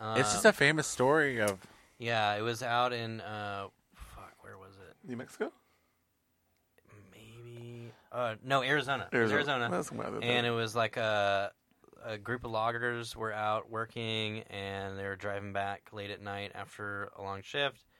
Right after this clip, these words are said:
Speaker 2: and they, like, see a light in the distance, and they think it's fire.
Speaker 1: Mm.
Speaker 2: It, it looks like a fire, and they
Speaker 1: They were
Speaker 2: pull up,
Speaker 1: interracial, too.
Speaker 2: and, uh, they, they stop to, like, look at it, and one of the guys gets out, and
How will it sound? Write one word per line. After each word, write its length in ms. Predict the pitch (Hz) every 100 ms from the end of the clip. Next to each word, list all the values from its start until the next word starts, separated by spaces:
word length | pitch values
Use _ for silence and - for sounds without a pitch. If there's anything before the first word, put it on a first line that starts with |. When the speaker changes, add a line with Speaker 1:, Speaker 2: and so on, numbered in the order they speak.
| _ _ _ _ -
Speaker 2:
and 560 | 110 107 101 98 98
they, 180 | 98 98
like, 180 | 95 90
see 180 | - 117
a 80 | 98
light 260 | 92 104
in 60 | 110
the 80 | 95
distance, 480 | 95 - 123 127 113
and 80 |
they 80 | 98
think 240 | 95 127 127
it's 120 | -
fire. 460 | - 95 78 - _ _
Speaker 1:
Mm. 200 | 107 92
Speaker 2:
It, 120 | 101 104 107
it 80 | 107
looks 200 | 107 -
like 100 | 104
a 40 |
fire, 440 | - 98 95 - - _ _ _
and 120 | 104 101
they 80 |
Speaker 1:
They 140 | 95 113
were 100 | 110
Speaker 2:
pull 100 | 107
up, 100 | 107
Speaker 1:
interracial, 340 | 87 - 85
too. 180 | - 85 - - _ _
Speaker 2:
and, 460 | 113 107 104 101 101
uh, 420 | 98 95 92 90 - -
they, 200 | 110 104 98
they 220 | 104 101 92
stop 460 | - 123 135 123
to, 100 | -
like, 120 | 98 95
look 220 | 107 135
at 160 | 107 92
it, 200 | 98 - _ _ _ _ _
and 380 | 104 104 98 95
one 100 | 101
of 40 | 104
the 60 |
guys 260 | 101 95 90
gets 260 | 98 -
out, 320 | 95 98 107 - _ _ -
and 300 | 101 92